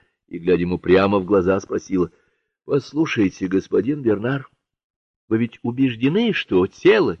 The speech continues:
темница души, тюрьма света, не так ли?» «Так, так!» радостно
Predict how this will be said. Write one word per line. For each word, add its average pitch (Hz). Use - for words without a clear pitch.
темница 98
души, 87
тюрьма 151
света, -
не 131
так -
ли?» 90
«Так, 262
так!» -
радостно 127